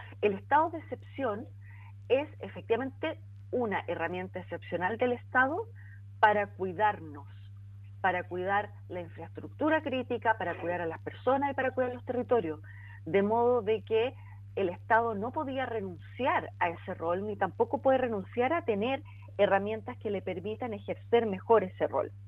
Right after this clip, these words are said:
Por eso es que nosotros unánimemente planteamos la necesidad de reponer eh, la importancia y plasmarlo en el texto constitucional del estado de excepción.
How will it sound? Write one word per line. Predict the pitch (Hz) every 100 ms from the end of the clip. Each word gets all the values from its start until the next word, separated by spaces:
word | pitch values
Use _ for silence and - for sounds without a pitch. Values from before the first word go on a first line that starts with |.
| - - - -
Por | 208
eso | 226 277
es | 262
que |
nosotros | 226 214 233 208 226 220 - - - -
unánimemente | 196 202 220 262 277 247 233 226 240
planteamos | 220 196 190 220 220 247
la | 226
necesidad | 208 185 190 185 190 185 196 233
de | 214
reponer | 185 180 170 165 190 285 - - - - -
eh, | -
la | 170 180
importancia | 170 180 - - 240 269 - - 320 359
y | 190
plasmarlo | 185 165 165 190 220
en | 247
el | 240
texto | 233 240
constitucional | 240 202 202 196 - 185 196 214
del | 196
estado | 175 - 180 165
de |
excepción. | 160 - - 160 123